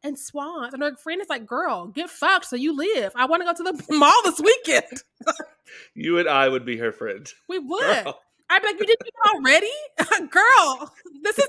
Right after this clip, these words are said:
Speaker 1: tenth grade." Like <laughs>
Speaker 2: I'm that person that watched It Follows and was like, "I would be the biggest, I would just be fucking everybody." I'd be like,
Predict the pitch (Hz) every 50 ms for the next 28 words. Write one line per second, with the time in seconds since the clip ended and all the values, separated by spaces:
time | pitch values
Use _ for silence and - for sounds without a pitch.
0 | - - 320 359 349 339 285 339 403 480 571 571 453 302 262 226 - _ - -
1 | _ _ _ 277 339 415 453 480 - - - _ _ _ _ _ - 349 - _
2 | _ _ _ _ _ _ _ - - - - - - 165 185 202 247 226 220 214
3 | 202 185 196 185 170 160 160 160 165 160 - - - _ _ - 165 165 147 -
4 | - 156 156 160 151 143 127 127 123 127 127 127 127 131 131 123 123 - - 131
5 | 143 160 180 196 180 156 165 151 139 135 131 131 127 135 131 123 123 117 - -
6 | - 127 131 131 127 123 120 135 127 117 127 120 113 - 127 117 117 104 104 98
7 | 95 101 87 78 95 98 101 - 127 131 143 139 131 127 123 120